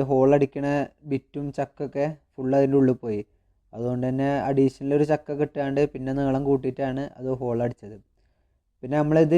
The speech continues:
ചെയ്തപ്പോ ഒരു പി ട്രാപ്പ് വെച്ചിട്ടുണ്ട്. പി ട്രാപ്പ് മീൻസ് ഈ ഓവർ സ്റ്റെപ്പ് എൻഡ് ഉണ്ട്. അപ്പൊ അത് എന്താ വെച്ചാല് എയർ വരാതിരിക്കാൻ. ഇപ്പൊ ഈ സെൻട്രൽ എ സിയിൽ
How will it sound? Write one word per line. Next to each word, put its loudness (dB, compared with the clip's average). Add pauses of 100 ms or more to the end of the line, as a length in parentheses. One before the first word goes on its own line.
(140)
ചെയ്തപ്പോ 0 (200)
ഒരു 6 (220)
പി 0 (160)
ട്രാപ്പ് 2
വെച്ചിട്ടുണ്ട്. -4
പി -2
ട്രാപ്പ് -2 (100)
മീൻസ് -2
ഈ 4 (300)
ഓവർ 4
സ്റ്റെപ്പ് -12
എൻഡ് -2
ഉണ്ട്. -4 (760)
അപ്പൊ -6 (200)
അത് 2 (140)
എന്താ 4
വെച്ചാല് 2 (160)
എയർ 8
വരാതിരിക്കാൻ. 4 (100)
ഇപ്പൊ -10 (160)
ഈ 2
സെൻട്രൽ -2
എ 4 (120)
സിയിൽ -4